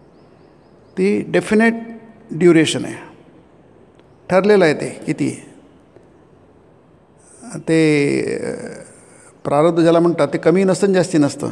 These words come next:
त्याला कमी करता येत नाही, त्याला वाढवता येत नाही. म्हणजे एक श्वास कमी करता येत नाही, एक श्वास वाढवता येत नाही. पण जितके काही श्वास आपल्या प्रारब्धात आहेत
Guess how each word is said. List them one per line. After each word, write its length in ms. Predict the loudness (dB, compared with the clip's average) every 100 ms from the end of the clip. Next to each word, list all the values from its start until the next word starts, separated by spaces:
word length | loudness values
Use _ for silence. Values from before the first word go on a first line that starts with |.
| -10 -20 -20 -20 -20 -20 _ _ _ _ _ -6
त्याला 140 | -4
कमी 260 | -2 -2 0
करता 280 | 0 2
येत 100 | 0 2
नाही, 160 | 0
त्याला 140 | 2 2
वाढवता 280 | 2 2
येत 120 | 0 0
नाही. 160 | -4 -10 -14 -20 -20 -20 -20 -20 -20 -20 _ -2
म्हणजे 520 | 2 4 4 2 -4
एक 220 | -2 -2 0
श्वास 260 | 0 2
कमी 200 | 2 2
करता 260 | 2 2 2
येत 100 | 2
नाही, 200 | 2 0
एक 80 | 0
श्वास 220 | -2 2
वाढवता 260 | 2 2
येत 80 | 0 -2
नाही. 140 | -10 -12 -20 -20 -20 -20 -20 _ _ _ _ _ _ _ _ _ _ _
पण 120 | -2
जितके 240 | -2 -2 0
काही 140 | 0
श्वास 300 | 2 2 2
आपल्या 360 | 0 2 0 0 -6 -16 -20 -20 -20 -20 -20 -20 -20 _ _ _ _ _ _ _ _ _ _ _ _ -2
प्रारब्धात 400 | 0 2 0 0
आहेत 220 | 0 -2